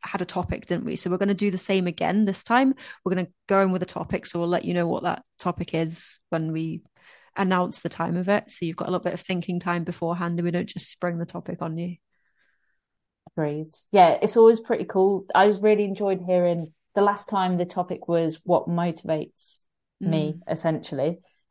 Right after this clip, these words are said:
Speaker 2: And it was really cool hearing everyone's different motivators for kind of health and fitness, but just generally in, in the wider world as well. So we will come back with another topic.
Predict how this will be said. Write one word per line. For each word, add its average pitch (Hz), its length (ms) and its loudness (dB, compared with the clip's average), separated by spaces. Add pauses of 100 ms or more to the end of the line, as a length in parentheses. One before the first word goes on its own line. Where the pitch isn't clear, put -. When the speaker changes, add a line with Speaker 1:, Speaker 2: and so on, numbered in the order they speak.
(120)
Speaker 2:
And 165 560 2
it 185 140 0
was 180 120 -2
really 175 200 2
cool 165 320 0
hearing 160 540 -2
everyone's 156 800 -2 (160)
different 165 340 -8
motivators 160 720 -4 (120)
for 147 280 -2
kind 151 180 -8
of - 80 -12
health 143 240 -6
and 151 140 -12
fitness, 180 500 0
but 160 160 0
just - 240 -6
generally 156 460 2
in, 151 240 -4 (340)
in 170 360 2 (120)
the 190 80 4
wider 185 460 8
world 156 540 2
as 151 200 -4
well. 151 300 4
So 151 400 0 (340)
we 175 100 2
will 165 120 2
come 175 240 -2
back - 320 0
with 160 140 -2
another 160 360 0
topic. - 580 -6